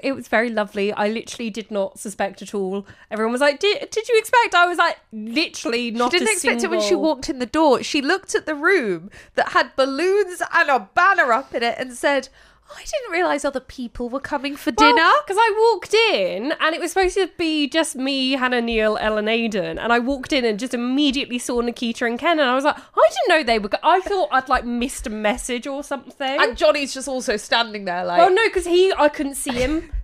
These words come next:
Speaker 1: from
Speaker 2: He's
Speaker 1: where
Speaker 2: invisible,
Speaker 1: I was.
Speaker 2: of course. <laughs>
Speaker 1: No, he was, like, round the corner. So I literally glanced at them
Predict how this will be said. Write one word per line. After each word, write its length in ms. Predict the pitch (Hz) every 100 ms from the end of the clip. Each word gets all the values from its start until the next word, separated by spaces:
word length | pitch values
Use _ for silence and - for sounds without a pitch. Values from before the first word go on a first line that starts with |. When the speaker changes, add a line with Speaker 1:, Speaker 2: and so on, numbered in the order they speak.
| -
Speaker 1:
from 120 | 277
Speaker 2:
He's 80 | 262
Speaker 1:
where 200 | 254 254
Speaker 2:
invisible, 300 | 247 240 226
Speaker 1:
I 40 | 208
was. 200 | 339 -
Speaker 2:
of 120 | -
course. 420 | - 202 202 - 269 277 359
<laughs> 200 | 392 381
Speaker 1:
No, 160 | 302
he 180 | 339 359
was, 80 | 359
like, 220 | 403 311
round 280 | 311 320 330
the 60 | 320
corner. 720 | 302 311 370 392 339 208 185 - -
So 120 | -
I 60 | 403
literally 320 | 415 370 370
glanced 320 | 381 359 359
at 60 | 277
them 180 | 247